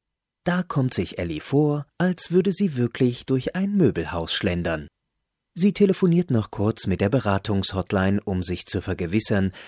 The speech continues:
dass die Möbel zu ihrer Lieblingskommode passen. Dann stöbert Ellie noch ein bisschen weiter.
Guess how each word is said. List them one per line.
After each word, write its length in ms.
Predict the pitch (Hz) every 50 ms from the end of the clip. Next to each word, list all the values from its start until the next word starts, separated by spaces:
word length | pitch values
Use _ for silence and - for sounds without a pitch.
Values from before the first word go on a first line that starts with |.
| - - - _
dass 160 | - 156 139
die 120 | - 180 165
Möbel 440 | 143 120 117 110 - 143 143 147
zu 220 | 143 - - 180 185
ihrer 320 | - 170 160 156 175 180 175
Lieblingskommode 920 | 156 135 117 - 101 101 92 92 - - - - 127 110 104 107 117 -
passen. 500 | - - - 151 147 - - - 87 76 - _ _ _ _ _ _ _ _ _ _ _ _
Dann 240 | - 214 214 208 214
stöbert 500 | - - - 104 92 - 82 80 - -
Ellie 280 | 120 139 139 147 143
noch 140 | 139 147 151
ein 160 | - 175 170
bisschen 420 | 165 165 151 - - 208 196 185 -
weiter. 460 | 117 85 80 - - 90 80 73